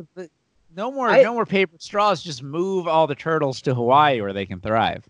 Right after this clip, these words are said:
Speaker 2: Well, I don't think, like, I feel like this whole thing is, like, really great for the environment. Like,
Speaker 1: Oh, yeah, definitely.
Speaker 2: like
Speaker 1: It, it needs it. I was saying, like, man, you know, it almost feel like, I almost feel like after this,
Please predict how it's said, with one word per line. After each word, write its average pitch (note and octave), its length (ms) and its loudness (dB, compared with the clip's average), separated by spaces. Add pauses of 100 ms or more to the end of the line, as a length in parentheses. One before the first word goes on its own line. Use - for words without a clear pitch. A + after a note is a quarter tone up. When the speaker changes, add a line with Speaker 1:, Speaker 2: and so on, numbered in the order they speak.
(320)
Speaker 2:
Well, A3+ 160 2
I G#3 140 2
don't D4 220 -4
think, C4 280 -2
like, F#3+ 400 -2 (880)
I F#3 140 2
feel C4 200 2
like A3 160 2
this F#3+ 180 -4
whole F3+ 200 2
thing F3+ 360 -2
is, C#3+ 220 -4
like, B2+ 160 -2
really C#3 720 0 (260)
great B2+ 340 -2
for B2 180 -4
the A#2 140 -2
environment. A2 640 -4 (300)
Like, A#2 220 0
Speaker 1:
Oh, F3+ 220 6
yeah, D3+ 280 2
definitely. D#3 500 0
Speaker 2:
like C#3 160 0
Speaker 1:
It, D3 140 -6
it D3 60 -20
needs F3+ 280 -10
it. A2 140 -10 (520)
I A3+ 180 0
was D4+ 160 -10
saying, G3+ 400 -8
like, E3 340 -4
man, D#3+ 460 -8 (120)
you D#3+ 140 -10
know, D3+ 440 -6
it F3+ 100 -2
almost A#3+ 540 -2
feel F3+ 480 0
like, F3 300 0
I F#3 140 4
almost B3 360 -4
feel E3 260 -2
like C3+ 460 0 (180)
after C#3+ 600 0
this, G2 600 -6